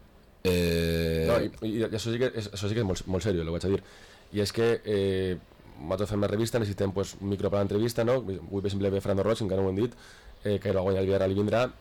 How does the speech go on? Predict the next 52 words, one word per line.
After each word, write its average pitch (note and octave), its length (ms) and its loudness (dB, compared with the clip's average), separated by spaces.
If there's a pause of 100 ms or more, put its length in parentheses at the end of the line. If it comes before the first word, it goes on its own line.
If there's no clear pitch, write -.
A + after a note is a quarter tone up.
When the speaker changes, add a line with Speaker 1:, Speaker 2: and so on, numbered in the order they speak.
(140)
Speaker 2:
i F#2+ 240 -4 (220)
mos F2+ 120 -8
ha - 40 -12
tocat G2+ 200 0
alquilar G2+ 280 0
micros G2+ 300 -4
per E2+ 140 -6
a E2+ 360 -4
poder F2 300 -6
fer - 180 -10
l'entrevista. E2 480 -10 (580)
Jo G2 80 -4
crec G#2 100 0
que A#2 80 -4
un A2 60 4
auditori G#2+ 200 0
municipal G2+ 400 2
d'una F#2+ 220 -2 (180)
ciutat G2 180 0
com G2+ 100 0
Villarreal, G2+ 260 2
de F2 60 -2
cinquanta F2+ 240 -4
mil F#2 100 -2
habitants, G2 440 -2 (400)
que A2 100 0
no A2 80 4
hagin A2 220 0
prou A2 200 0 (340)
micros A2+ 400 0 (360)
per G2 120 0
a F#2+ 80 2 (220)
fer G2+ 260 -2
una A2 120 0
entrevista G2+ 500 0 (600)
i - 60 -10
per G2+ 120 -2
a G#2 60 2
una F2+ 60 -2
secció G2+ 200 -2
d'humor A2 220 2
que G2 80 0
parlen G2 240 0 (280)
tres - 120 -2
Speaker 1:
Tres - 120 2
persones, A2+ 440 2
Speaker 2:
persones, - 40 -8
Speaker 1:
és - 80 -6
que - 760 -12
Speaker 2:
és G#2+ 80 -4
un A#2 100 0
poc A2 420 4